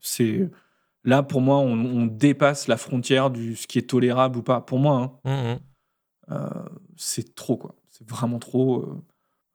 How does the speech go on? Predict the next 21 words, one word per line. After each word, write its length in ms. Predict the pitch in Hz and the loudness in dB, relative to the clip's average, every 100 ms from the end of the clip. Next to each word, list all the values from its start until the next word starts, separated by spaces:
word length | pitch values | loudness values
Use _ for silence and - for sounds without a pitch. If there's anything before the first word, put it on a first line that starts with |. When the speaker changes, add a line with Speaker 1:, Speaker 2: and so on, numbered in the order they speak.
| _ _ | _ _
Speaker 1:
quatorze 380 | - 120 123 - | 0 2 2 -4
titres, 320 | - 131 - | -4 -6 -6
donc, 80 | 113 - | -10 -8
enfin, 260 | 120 127 120 | -8 -4 -4
douze 420 | 113 113 131 135 | -6 -4 -2 -2
titres, 520 | - - 147 - 120 | -4 -2 -2 0 0
euh, 40 | 110 | 0
complets, 640 | - 131 135 135 139 139 | 2 0 4 4 4 2
euh, 160 | 123 110 | 0 -2
de 320 | 113 110 110 | -2 -2 -4
quatre, 300 | - 127 127 | 2 2 2
cinq 240 | - 139 | 0 2
minutes, 540 | 135 139 143 147 139 127 | 2 2 2 0 -2 -4
euh, 160 | 113 - _ _ _ _ - | -6 -8 _ _ _ _ -2
même 220 | 107 101 | 0 0
plus 260 | - 127 | -4 -8
que 100 | - | -2
ça, 200 | 139 160 | 0 0
quoi. 360 | 160 - 131 131 | -2 -4 -4 -2
Euh, 120 | 123 | -6
t-, 240 | 131 - | -10 -16